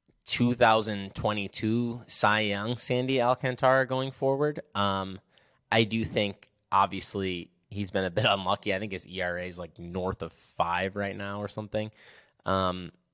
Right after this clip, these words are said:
but, you know, even if last year was his peak, I do think we're gonna see kinda low threes E R A Sandy, which is basically what he's been in his career.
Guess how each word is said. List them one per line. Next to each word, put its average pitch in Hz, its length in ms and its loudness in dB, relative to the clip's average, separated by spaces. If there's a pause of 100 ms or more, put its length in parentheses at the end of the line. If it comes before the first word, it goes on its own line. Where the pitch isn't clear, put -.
(140)
but, 107 480 4 (320)
you 135 120 0
know, 95 260 2
even 180 300 2
if 147 120 4
last 123 320 4
year 113 120 4
was 107 180 2
his 101 160 -6
peak, 98 320 -6
I 95 120 2
do 104 140 -2
think 98 280 -6
we're 95 80 -10
gonna 95 160 -6
see 87 340 -8 (460)
kinda 98 400 2 (500)
low 151 320 12
threes 120 440 0
E 104 160 0
R 101 200 6
A 92 180 0
Sandy, 92 460 -6
which 90 180 -8
is 98 140 -6
basically 95 340 -4
what 98 200 0
he's 98 180 -8
been 87 180 -8
in 98 100 -10
his 110 140 -8
career. 120 400 -4